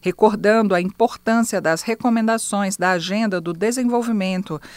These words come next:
adotada em dois mil e sete pela Assembleia Geral da Organização Mundial da Propriedade Intelectual,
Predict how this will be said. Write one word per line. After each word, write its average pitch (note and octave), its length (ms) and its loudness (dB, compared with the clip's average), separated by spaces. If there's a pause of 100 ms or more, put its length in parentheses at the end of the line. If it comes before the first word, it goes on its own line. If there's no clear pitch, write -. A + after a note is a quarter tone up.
(160)
adotada F#3+ 480 4
em G#3 80 2
dois G3+ 260 2
mil A#3 180 2
e C#4 60 -2
sete F#3+ 540 0
pela D#3 240 -4
Assembleia F3+ 520 0
Geral G3+ 480 2
da E3 200 2
Organização D#3+ 760 -4
Mundial G#3 640 2
da E3 100 -2
Propriedade D#3 840 -4
Intelectual, G#3+ 1000 0